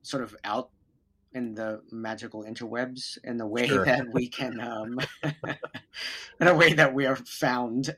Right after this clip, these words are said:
Speaker 1: <laughs> and, um, we get, we
Speaker 2: Right.
Speaker 1: get a fair amount of applications, uh, throughout the year. So, um, so yeah, so now at this point, it's not,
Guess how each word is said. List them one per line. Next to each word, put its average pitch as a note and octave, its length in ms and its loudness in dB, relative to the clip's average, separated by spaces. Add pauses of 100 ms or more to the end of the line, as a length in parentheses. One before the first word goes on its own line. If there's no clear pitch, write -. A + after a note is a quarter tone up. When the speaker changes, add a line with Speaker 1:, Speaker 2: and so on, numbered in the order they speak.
(120)
Speaker 1:
<laughs> - 140 -2
and, C#3 320 4
um, A#2 400 -4
we C3+ 140 0
get, B2 200 2
we F2+ 60 4
Speaker 2:
Right. F#2 160 4
Speaker 1:
get F#3+ 140 6
a G3+ 80 8
fair - 680 2
amount C#3+ 420 0
of A2 100 -10 (200)
applications, C3 920 -6 (580)
uh, A#2 340 -2
throughout A2 320 -4
the G#2 80 -8
year. A#2 360 -4
So, A2+ 720 -4
um, G#2+ 560 -8 (800)
so D#3+ 200 2
yeah, D#3+ 240 12
so E3+ 140 4
now F3 220 10
at E3 100 6
this F3+ 140 2
point, D#3 280 2
it's C#3 160 -4
not, C3 300 -4